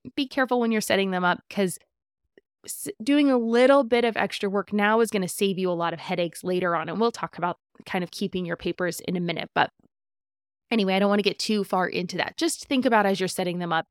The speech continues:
um, to name them in a way that you would know what year they are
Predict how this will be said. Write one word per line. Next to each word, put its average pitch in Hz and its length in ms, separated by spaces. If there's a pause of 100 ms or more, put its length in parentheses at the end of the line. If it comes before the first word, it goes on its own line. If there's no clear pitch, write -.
(400)
um, 165 480 (420)
to 233 340
name 214 400
them 240 240
in 233 60
a 233 60
way 220 260
that 196 180
you 202 100
would 196 220
know 202 260
what 196 200
year 240 240
they 220 180
are 202 340